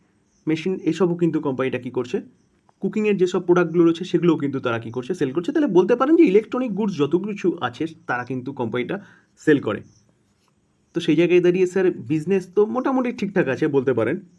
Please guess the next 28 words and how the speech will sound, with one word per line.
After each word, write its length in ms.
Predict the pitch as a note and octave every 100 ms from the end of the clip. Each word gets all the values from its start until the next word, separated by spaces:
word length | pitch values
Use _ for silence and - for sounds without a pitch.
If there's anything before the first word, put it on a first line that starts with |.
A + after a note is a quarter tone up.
| _ _ _ _ _ _ _ A#3
দেখুন 200 | D#4+ E4 -
এই 60 | C#4
যে 40 | - -
ব্যাপক 280 | D3 D3 C4 B3
নিউজ 180 | B3+ G3+ G3
বললাম 220 | G#3 G#3 A#3
না, 60 | E3+ - _ _ -
এটা 120 | E3 G3+
কী 60 | G#3 G3+
পাওয়া 140 | G#3 G3+
যাচ্ছে 160 | G3+ G3
দেখুন 160 | G3+ G#3 G3+
তেসরা 360 | D#3+ D#3+ F3+ D#3+
জুলাই 300 | C3 A2 - -
অর্থাৎ 180 | - F3 F3
তিন 100 | E3+
তারিখে, 240 | E3+ A#2+ -
তি-, 140 | - - -
তিন 120 | E3+ E3+
তারিখে 220 | D3+ D#3
কোম্পানিটা 400 | C#3 B2+ D3+ D#3 B2+
বোর্ড 140 | C#3
মিটিং 180 | D3 C#3+ B2+
হয়েছে, 220 | A2 B2+ E3+ - _ _ -
যেখানে 280 | C#3+ E3 D#3 D3
কোম্পানিটা 340 | B2+ D3+ C#3 A#2+
কিন্তু 220 | B2+ E3+ G3+ - _ _ -
সাবডিভিশন 520 | C#3 B2 C3+ C#3+ D3